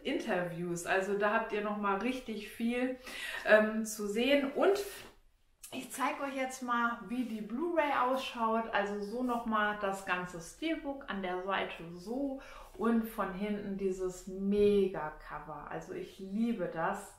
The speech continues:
dieses Motiv einfach. Ich komm noch mal ein bisschen näher.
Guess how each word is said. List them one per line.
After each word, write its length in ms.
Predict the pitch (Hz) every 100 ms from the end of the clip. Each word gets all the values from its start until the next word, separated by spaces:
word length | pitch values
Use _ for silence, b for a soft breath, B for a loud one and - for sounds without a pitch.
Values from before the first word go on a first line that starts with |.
| -
dieses 340 | 180 185 185 -
Motiv 640 | 185 185 - 240 247 240
einfach. 600 | - 190 202 196 190 185 180 B B B B
Ich 80 | -
komm 220 | 220 208
noch 140 | 196
mal 180 | 185 185
ein 80 | 185
bisschen 540 | 185 - 185 175 175
näher. 520 | 202 254 240 233 226